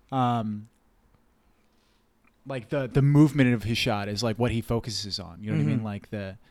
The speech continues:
Speaker 1: and that's what, that's why he's such a good shooter, is 'cause he's not focused on the, on seeing the basket.
Speaker 2: Okay.
Speaker 1: That's what I kind of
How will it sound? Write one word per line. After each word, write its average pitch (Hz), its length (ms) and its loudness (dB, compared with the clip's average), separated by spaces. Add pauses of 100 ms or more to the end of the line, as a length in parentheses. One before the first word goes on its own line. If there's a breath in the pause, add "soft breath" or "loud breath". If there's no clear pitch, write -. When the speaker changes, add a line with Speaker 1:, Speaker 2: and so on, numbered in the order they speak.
Speaker 1:
and 123 100 -2
that's 120 200 -4
what, 107 220 -6 (520 soft breath)
that's 127 180 -2
why 135 120 0
he's 117 140 -2
such 120 200 -4
a 110 40 -10
good 107 140 -8
shooter, 120 280 -4
is 135 120 -2
'cause 117 160 -6
he's 110 140 -6
not 113 160 -6
focused 113 260 -8
on 107 120 -6
the, 95 220 -10
on 107 140 -10
seeing 113 320 -4
the 123 80 -4
basket. 135 420 -8 (1120 soft breath)
Speaker 2:
Okay. 139 420 -4 (1600)
Speaker 1:
That's 156 180 6
what 156 120 8
I 127 120 2
kind 113 200 -6
of 98 100 -10